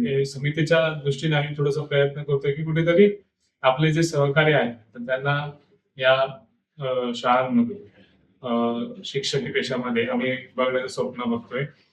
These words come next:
जेणेकरून जे जिल्हा परिषद शाळांकडे बघण्याचा दृष्टिकोन आता जो बदललेला आहे, म्हणजे त्यामध्ये नाविन्यता आणण्याचा प्रयत्न नाही आहे किंवा तेच रटाळ चालत आहे,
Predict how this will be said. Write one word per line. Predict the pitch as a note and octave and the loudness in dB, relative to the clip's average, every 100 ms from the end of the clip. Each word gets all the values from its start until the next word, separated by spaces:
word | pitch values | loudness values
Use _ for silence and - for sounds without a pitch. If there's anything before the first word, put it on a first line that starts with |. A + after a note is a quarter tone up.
| _ _ _ - | _ _ _ 4
जेणेकरून | D3 F#3 F#3 D3+ D3+ - - _ _ _ | 6 8 8 6 4 -2 -16 _ _ _
जे | E3 E3+ | 2 4
जिल्हा | F3+ F3+ | 6 6
परिषद | F3 F#3 - F#3 | 6 4 2 -4
शाळांकडे | - D3+ D#3 E3 E3 | 2 4 4 4 4
बघण्याचा | D#3+ D#3 D#3+ E3+ | 6 6 6 4
दृष्टिकोन | D#3 D3+ - F#3 C#3+ A#2+ A#2+ | 2 0 2 2 4 2 0
आता | - C#3+ | -2 0
जो | D3+ | 4
बदललेला | D3+ D3+ C#3+ C#3 | 4 4 2 2
आहे, | - - - _ _ _ _ _ | 2 0 -16 _ _ _ _ _
म्हणजे | B2+ B2+ C3+ | -2 6 8
त्यामध्ये | C#3 C#3 C3+ C#3 | 8 6 4 4
नाविन्यता | C3 C#3 D#3 D3+ D3+ D#3 | 4 6 4 4 2 4
आणण्याचा | C#3+ C#3+ C#3 C#3+ | 4 2 -2 0
प्रयत्न | C#3 C#3 C#3 B2+ | 2 2 0 -2
नाही | A#2+ A#2+ A2+ | 2 4 4
आहे | G2+ G2+ | 0 -8
किंवा | - _ - B2 C3 | -14 _ -6 -2 4
तेच | D3 C#3 C#3 | 4 4 0
रटाळ | C3 C#3 C3 | 0 4 4
चालत | B2+ A#2+ A#2+ A#2 | 2 2 2 2
आहे, | A2+ - | -4 -6